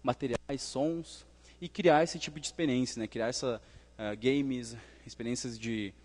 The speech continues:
eh, jo-, eh, jogos, games, eh, também solução de diversos problemas que o mercado tem hoje em dia, tá? Aqui a gente mostra um inspetor, né? Um exemplo mais avançado.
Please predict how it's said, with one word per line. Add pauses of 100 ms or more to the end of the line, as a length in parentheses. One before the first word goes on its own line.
(380)
eh,
jo-,
eh,
jogos,
games,
eh,
também (340)
solução
de
diversos
problemas
que
o
mercado
tem
hoje
em
dia,
tá? (1800)
Aqui
a
gente
mostra
um
inspetor,
né?
Um
exemplo
mais
avançado.